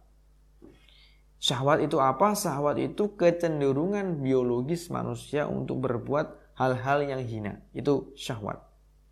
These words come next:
Maka masih diharapkan ampunan dari Allah. Maksiatnya.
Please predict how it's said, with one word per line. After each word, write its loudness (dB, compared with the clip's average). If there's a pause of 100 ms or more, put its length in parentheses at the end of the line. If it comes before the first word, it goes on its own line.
(500)
Maka 0
masih 0
diharapkan -2 (960)
ampunan -2
dari -4
Allah. -18 (1040)
Maksiatnya. -6